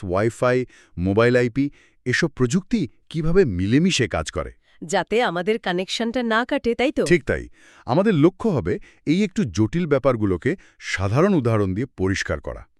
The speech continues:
Speaker 2: আচ্ছা, প্রথমে একটা জিনিস একটু পরিষ্কার করা দরকার। মোবাইল কম্পিউটিং মানে তো শুধু ওয়্যারলেস কানেকশন না, তাই না?
Speaker 1: না, না, বিলকুল না।
Speaker 2: এটা আসলে, মানে, চলতে চলতেও কম্পিউটিং ডিভাইস ব্যবহার করার যে ক্ষমতাটা।
Speaker 1: সেটাই। আর ওয়্যারলেস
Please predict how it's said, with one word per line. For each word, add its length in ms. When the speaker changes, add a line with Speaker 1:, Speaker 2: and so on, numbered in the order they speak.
Speaker 2:
আচ্ছা, 280
প্রথমে 340
একটা 220
জিনিস 340
একটু 240
পরিষ্কার 480
করা 240
দরকার। 360
মোবাইল 360
কম্পিউটিং 560
মানে 300
তো 200
শুধু 320
ওয়্যারলেস 400
কানেকশন 500
না, 200
তাই 160
না? 140
Speaker 1:
না, 280
না, 160
বিলকুল 440
না। 160
Speaker 2:
এটা 200
আসলে, 300
মানে, 180
চলতে 420
চলতেও 380
কম্পিউটিং 560
ডিভাইস 400
ব্যবহার 500
করার 380
যে 140
ক্ষমতাটা। 640
Speaker 1:
সেটাই। 380
আর 160
ওয়্যারলেস 420